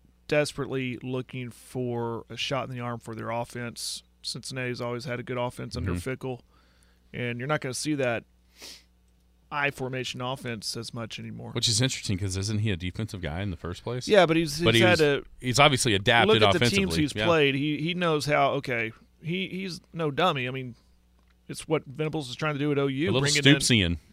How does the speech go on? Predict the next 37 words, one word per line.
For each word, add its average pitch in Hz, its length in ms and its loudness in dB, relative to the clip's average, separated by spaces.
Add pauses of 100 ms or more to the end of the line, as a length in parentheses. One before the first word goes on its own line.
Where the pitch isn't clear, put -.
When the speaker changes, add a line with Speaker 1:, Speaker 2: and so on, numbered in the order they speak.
(280)
Speaker 1:
Yeah. 214 360 0 (100)
Speaker 2:
from 107 160 0
back 117 240 4
in 110 120 2
early 113 140 2
Speaker 1:
Yeah, 143 160 2
Speaker 2:
two 120 100 0
thousand, 123 260 0
Speaker 1:
exactly. 107 260 4
Speaker 2:
ninety-nine. 113 520 2 (120)
Speaker 1:
Yeah. 120 220 -4 (1600)
So 156 100 4
that's, 180 240 6
that's 180 320 4
where 170 80 0
the 139 100 -2
fit 127 300 -6
comes 117 240 -10
in. 117 320 -10 (240)
Wisconsin 175 640 0
wanted 165 240 0
a 143 180 2 (720)
guy 147 240 4
that's 127 140 -2
gonna 139 180 -6
change 135 320 -10
up 135 200 -4 (580)
what 147 260 -6
they 127 100 -4
do 131 200 -4
philosophy-wise, 117 1040 -4
and 196 220 0
they 165 80 0
got 151 200 0
their 139 160 -2
guy 123 240 -2
that's - 360 -10